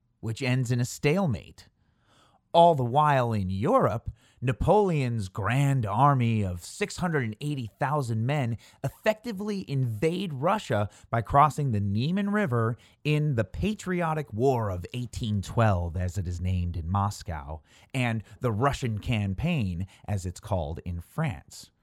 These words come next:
which had its own separate Treaty of Paris,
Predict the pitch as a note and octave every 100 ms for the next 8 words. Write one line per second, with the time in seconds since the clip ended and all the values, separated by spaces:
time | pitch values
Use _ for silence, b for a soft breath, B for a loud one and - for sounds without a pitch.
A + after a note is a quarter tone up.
0 | _ - D3 F3 E3+ D3 - E3 E3 E3
1 | - - - C#4 E3 A#2 - - - C3+
2 | G#2+ F#2+ F2+ - A2 F#2+ F2+ B2 -